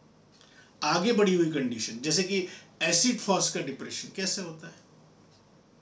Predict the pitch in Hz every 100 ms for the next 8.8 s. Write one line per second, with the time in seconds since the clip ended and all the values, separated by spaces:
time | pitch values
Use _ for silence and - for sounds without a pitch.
0 | _ _ _ _ _ _ _ _ _ _
1 | _ _ _ _ _ _ _ _ _ _
2 | _ _ _ _ _ _ - 311 302 262
3 | - 254 214 165 - - 220 - 269 311
4 | 294 214 254 294 294 220 240 247 214 208
5 | 220 180 185 208 180 180 160 160 - 117
6 | 110 - 233 311 320 247 220 240 254 220
7 | 226 220 208 202 240 220 160 - 202 240
8 | 247 190 180 147 190 214 202 151